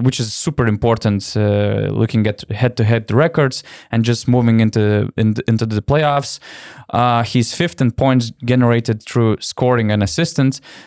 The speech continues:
uh, assisting. Uh, he's averaging career highs and with seventeen point one points,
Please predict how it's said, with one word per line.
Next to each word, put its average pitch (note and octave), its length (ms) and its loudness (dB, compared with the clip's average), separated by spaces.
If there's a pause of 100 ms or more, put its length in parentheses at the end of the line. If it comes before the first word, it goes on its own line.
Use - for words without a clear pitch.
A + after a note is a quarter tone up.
(160)
uh, G#2+ 460 2
assisting. B2 580 0 (120)
Uh, G#2+ 500 2
he's A2 340 -2
averaging A#2 360 2
career C3+ 340 2
highs A#2 360 0
and G#2+ 360 -2
with G#2+ 160 -2
seventeen A#2 560 2
point A2 320 0
one A2+ 200 2
points, C3+ 520 2